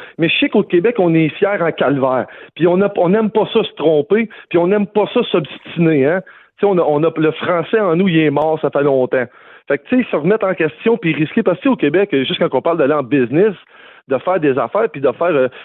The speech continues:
par exemple, une faillite, c'est un échec extraordinaire pour un Québécois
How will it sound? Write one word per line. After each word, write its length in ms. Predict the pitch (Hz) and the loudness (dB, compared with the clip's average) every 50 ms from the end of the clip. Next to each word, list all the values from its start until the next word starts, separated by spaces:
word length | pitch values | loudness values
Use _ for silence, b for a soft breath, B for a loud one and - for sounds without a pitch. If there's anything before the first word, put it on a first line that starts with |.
| B B - | B B -4
par 120 | 147 135 | -2 -2
exemple, 400 | 123 123 123 123 170 185 175 156 | 0 0 0 0 -2 -2 0 -2
une 120 | 143 139 - | -4 -4 -2
faillite, 420 | - 151 135 135 147 185 220 220 - | 0 0 2 2 2 2 0 0 -2
c'est 160 | - 139 - | -6 -4 -2
un 180 | 131 120 127 127 | 0 0 0 2
échec 460 | 139 156 147 - - 208 202 185 - | 0 0 0 0 0 0 -2 -2 -4
extraordinaire 760 | 127 127 - - - - 165 190 185 151 123 139 170 202 - | -6 -6 -8 -12 -8 -4 -2 -2 -2 -2 -2 -2 -2 -2 -2
pour 140 | - 131 135 | -2 -2 -2
un 80 | 135 | 0
Québécois 380 | 135 143 131 131 - - 180 185 | 0 0 0 0 0 0 -2 -2